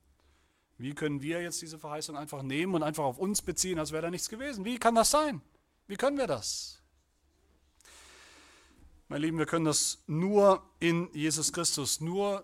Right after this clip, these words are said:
durch ihn. Wir haben diese Verheißung nur, sie gilt uns nur, weil Christus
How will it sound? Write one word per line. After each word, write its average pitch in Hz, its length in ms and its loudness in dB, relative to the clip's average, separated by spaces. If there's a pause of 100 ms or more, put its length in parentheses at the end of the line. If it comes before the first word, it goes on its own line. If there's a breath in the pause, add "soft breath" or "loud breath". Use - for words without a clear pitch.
durch 185 480 0
ihn. 175 400 -2 (1000)
Wir 139 140 -6
haben 175 260 4
diese 151 220 -6
Verheißung 170 540 2
nur, 190 240 4
sie 165 100 0
gilt 175 220 -2
uns 170 180 -2
nur, 185 220 -2
weil 165 120 0
Christus - 640 2